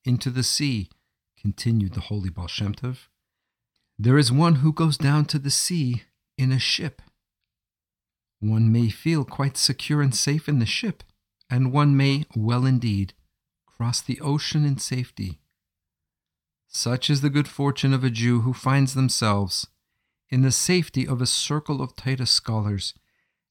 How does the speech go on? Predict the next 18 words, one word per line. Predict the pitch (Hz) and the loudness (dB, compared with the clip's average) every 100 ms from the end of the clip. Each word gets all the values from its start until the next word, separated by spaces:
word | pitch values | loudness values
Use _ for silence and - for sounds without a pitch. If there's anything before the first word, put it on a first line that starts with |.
| - | -2
and | 123 110 | 0 0
fine | - 151 151 156 123 | -2 0 4 4 4
Jewish | 131 131 - | 0 -4 -6
people, | - 151 - 92 87 _ _ _ _ _ | -12 -12 -10 -10 -10 _ _ _ _ _
for | - 165 | -2 2
he | 180 | 2
can | 202 208 | 0 -2
cross | - 202 202 - | -2 -2 -2 -2
the | 170 | -2
sea | - 175 | -2 -2
of | 160 139 | -2 -2
life | 139 - | -2 -2
safely | - 156 147 - 113 | -4 -4 -4 -4 -2
until | 113 - 131 | -2 -4 -4
he | 123 | -4
reaches | 123 143 170 139 | -4 -4 -2 -2
his | 95 87 | -4 -4
destination. | 107 101 113 113 120 - 82 80 | -6 -6 -4 -4 -4 -6 -8 -12